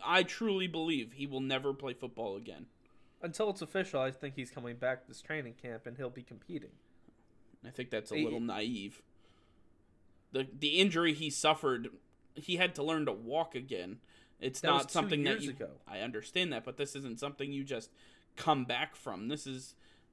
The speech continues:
Speaker 1: a life-altering injury that he's gonna have to deal with, and he's gonna have to move forward with for moving, like, as he progresses. And I don't think football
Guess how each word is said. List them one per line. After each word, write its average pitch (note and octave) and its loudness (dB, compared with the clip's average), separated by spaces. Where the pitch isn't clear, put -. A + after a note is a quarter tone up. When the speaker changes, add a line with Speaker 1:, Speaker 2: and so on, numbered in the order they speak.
Speaker 1:
a F#2+ -2
life-altering C3+ 4
injury C3+ -2
that A2 -2
he's C#3 -10
gonna B2 -2
have B2+ -4
to A2 -12
deal C3+ 2
with, A#2 -2
and A2+ -6
he's C3+ -6
gonna A#2+ -4
have B2+ -4
to A2+ -4
move D3 2
forward D3 4
with A2+ -2
for D3 -6
moving, C#3+ 0
like, B2 0
as C#3 2
he B2+ -6
progresses. B2+ -4
And B2+ -4
I B2 4
don't D#3 2
think E3+ 2
football C#3+ 4